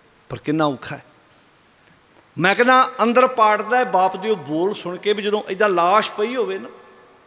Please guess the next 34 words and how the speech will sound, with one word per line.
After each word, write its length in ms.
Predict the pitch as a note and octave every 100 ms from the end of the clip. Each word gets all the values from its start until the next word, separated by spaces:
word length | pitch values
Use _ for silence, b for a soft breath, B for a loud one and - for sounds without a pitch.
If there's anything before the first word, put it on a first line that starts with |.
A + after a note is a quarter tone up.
| _ _ _ _ _ _ _ _ _ _ _ _ _ -
ਤੇ 60 | D#3+
ਬਾਪ 360 | F3+ F3+ F3+
ਆਪਣੇ 260 | F#3 F#3+ F#3
ਪੁੱਤਰ 360 | - G#3+ A3+
ਦੀ 140 | G3+ G3+
ਲਾਸ਼ 380 | E3 E3+ F#3 G3
ਵੱਲ 160 | G3+
ਵੇਖ 240 | G3 F#3+ F#3+
ਕੇ 140 | F#3
ਅਰਦਾਸ 380 | E3+ D3+ C#3+ -
ਕਰ 200 | D3 B2
ਰਿਹਾ 160 | C3
ਹੋਵੇ, 200 | D3 C#3+ D#3+ _ _ _ _ _ _ _ _ -
ਕਿੰਨਾ 200 | F#3+ F#3
ਔਖਾ 260 | D#3 - C3+
ਹੈ। 60 | - _ _ _ _
ਦੋ 180 | A#2 F#3
ਮਿੰਟ 160 | G3 F#3
ਸੋਚ 300 | - D#3+ -
ਕੇ 120 | D3
ਵੇਖਿਓ। 320 | B2 - - - b b b b b b b b F3+
ਅਜੇ 120 | G3+
ਉਹ 100 | A3+
ਨੌਜਵਾਨ 480 | G#3 G#3+ G#3+ A3 A3
ਦੀ 100 | A3+
ਉਮਰ 200 | A3 A#3+
ਵੀ 140 | B3
ਕੋਈ 160 | A#3 G3+
ਜ਼ਿਆਦਾ 260 | E3+ D3+
ਨਹੀਂ। 200 | C#3+ C3+ A#2+ - - _ _ _ _ _ _ b b b b b b b b b - C#3
ਵੱਡੇ 380 | E3+ C4 E4 E4+
ਤੋਂ 200 | E4+ D4
ਵੱਡਾ 300 | B3+ A#3+ D4
ਨਸ਼ਾ 440 | A3+ A3 - A#3+